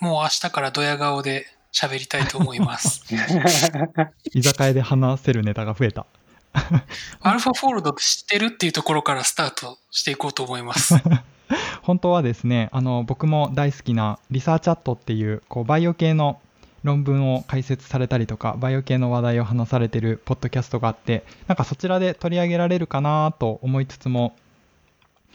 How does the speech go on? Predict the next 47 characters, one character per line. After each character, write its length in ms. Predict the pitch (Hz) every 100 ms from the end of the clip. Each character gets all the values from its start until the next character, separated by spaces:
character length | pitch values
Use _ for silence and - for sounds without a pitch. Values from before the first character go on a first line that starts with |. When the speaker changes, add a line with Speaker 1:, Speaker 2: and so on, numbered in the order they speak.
| -
Speaker 3:
あ 60 | 143
ん 80 | 156
ま 80 | 147
し 260 | 151 143 -
し 160 | -
そ 160 | - 156
う 20 |
な 120 | 151
雰 120 | 139 147
囲 100 | 147
気 120 | 123
が 100 | 113
な 100 | 123
か 100 | 123
っ 40 | -
た 100 | 113
の 120 | 113
で、 220 | 117 107 _ - - _ _ _ -
よ 80 | 131
し、 60 | -
じ 120 | 127
ゃ 80 | 120
あ 60 |
機 140 | - -
械 160 | 139
学 180 | 139 -
習 140 | 131
に 100 | 113
絡 200 | 104 123
め 120 | 117 107
て、 240 | 117 - _ _ _ _ _
こ 100 | 123
っ 20 |
ち 140 | - 135
で 80 |
や 120 | 117 117
ろ 140 | 117
う 20 |
っ 20 | 113 -
て 80 | 117
い 100 | 110
う 100 | 110 - _ - - _ _ _ _ _ _ -
感 160 | 127
じ 100 | 117
で 80 | 117
し 100 | -
た。 180 | 117